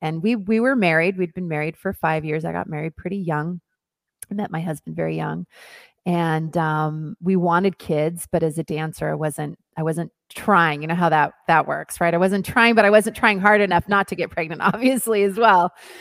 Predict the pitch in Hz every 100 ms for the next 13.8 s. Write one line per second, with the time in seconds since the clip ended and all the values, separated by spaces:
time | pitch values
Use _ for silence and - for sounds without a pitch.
0 | 339 339 _ - 220 208 202 - 202 190
1 | 190 196 - 254 - 233 185 180 185 202
2 | 233 226 214 202 196 190 185 180 165 165
3 | 160 165 156 _ 180 185 - 180 160 156
4 | 151 170 190 180 165 156 160 160 151 151
5 | 160 170 - 160 156 160 160 156 156 -
6 | - 185 196 190 175 - - 170 151 165
7 | 233 - 190 196 143 - _ _ _ _
8 | - 190 180 - - - _ _ _ -
9 | 160 156 147 185 175 - 196 196 160 147
10 | 151 165 151 143 214 - _ - - 233
11 | - 214 233 226 208 202 202 - 190 180
12 | 175 165 - 196 185 170 175 170 170 -
13 | 170 165 156 156 151 151 160 220